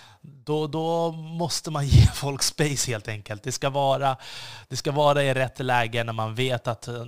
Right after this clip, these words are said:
han är utpustad och, och fär-, färdig och redo att, liksom, podda. Och sen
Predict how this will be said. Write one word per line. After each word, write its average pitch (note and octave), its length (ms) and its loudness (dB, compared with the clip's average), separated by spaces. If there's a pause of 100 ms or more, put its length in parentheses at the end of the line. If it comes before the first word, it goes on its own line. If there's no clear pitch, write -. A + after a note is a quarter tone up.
(180)
han A#2 240 -8
är A#2+ 100 -10
utpustad A#2 960 -2
och, A#2+ 280 -10
och A#2 140 -6
fär-, A#2+ 380 -4
färdig A#2 440 -4
och A#2 140 -6
redo A#2 400 -8
att, A2+ 60 -8
liksom, G#2+ 260 -12
podda. B2 440 -6 (400)
Och A#2+ 100 -6
sen B2 180 -6